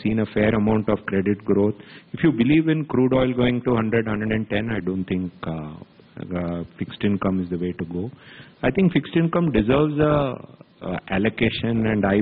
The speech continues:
find that most investors I meet have no allocation except for the people who have invested in tax-free bond, uh,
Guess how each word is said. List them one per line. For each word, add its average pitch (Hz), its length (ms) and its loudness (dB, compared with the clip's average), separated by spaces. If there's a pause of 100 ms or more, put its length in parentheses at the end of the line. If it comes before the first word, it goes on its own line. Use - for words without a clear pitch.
find 113 300 0
that 107 300 0
most 104 380 2
investors 107 640 0
I 98 180 2
meet 107 280 0 (220)
have 95 180 0
no 101 180 4
allocation 101 600 0
except 98 340 -2 (680)
for 113 140 0
the 104 120 2
people 101 340 2
who 104 100 4
have 101 120 2
invested 98 500 -2
in 107 160 0
tax-free 98 480 -2
bond, 98 440 -4
uh, 87 300 -2